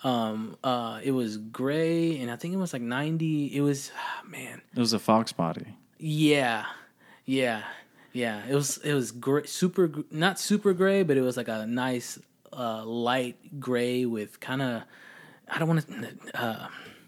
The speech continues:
Speaker 1: it wasn't gloss, but it had some speckle to it. And
Speaker 2: Oh,
Speaker 1: I don't, I
Speaker 2: really?
Speaker 1: don't use the word glitter 'cause,
Speaker 2: Yeah,
Speaker 1: uh,
Speaker 2: yeah.
Speaker 1: come on, please.
Speaker 2: Well, uh,
Speaker 1: Speckle.
Speaker 2: some, some people might use that.
Speaker 1: Yeah.
Speaker 2: Okay. Yeah, but
Speaker 1: No, this had some sparkle to it. Do you remember that one?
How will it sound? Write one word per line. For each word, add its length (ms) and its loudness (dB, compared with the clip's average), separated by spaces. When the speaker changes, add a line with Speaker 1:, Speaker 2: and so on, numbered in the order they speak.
Speaker 1:
it 60 -2
wasn't 420 4
gloss, 500 6
but 140 4
it 80 4
had 180 6
some 300 4
speckle 800 0
to 300 -2
it. 160 -8
And 120 4
Speaker 2:
Oh, 40 6
Speaker 1:
I 40 4
don't, 240 8
I 60 6
Speaker 2:
really? 100 2
Speaker 1:
don't 260 6
use 280 4
the 100 2
word 460 0
glitter 440 0
'cause, 400 -8
Speaker 2:
Yeah, 180 2
Speaker 1:
uh, 400 2
Speaker 2:
yeah. 40 -8
Speaker 1:
come 200 4
on, 120 -4
please. 260 -2
Speaker 2:
Well, 240 10
uh, 20 10
Speaker 1:
Speckle. 300 8
Speaker 2:
some, 320 6
some 220 2
people 220 0
might 240 2
use 260 0
that. 240 -2
Speaker 1:
Yeah. 140 0
Speaker 2:
Okay. 140 -2
Yeah, 240 -6
but 160 -4
Speaker 1:
No, 200 -2
this 140 -2
had 180 4
some 120 4
sparkle 440 2
to 200 -2
it. 80 -8
Do 80 0
you 80 6
remember 180 4
that 140 4
one? 140 2